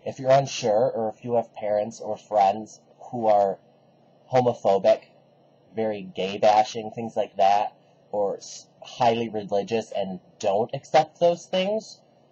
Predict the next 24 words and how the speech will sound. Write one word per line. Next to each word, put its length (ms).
and 180
I'm 120
not 200
saying 280
that 280
religious 480
people 580
do 140
not, 420
it's 280
just 340
there 140
are 260
a 40
lot 220
of 120
closed-minded 680
people 360
in 120
the 80
world. 300
If 220
you 220
think 680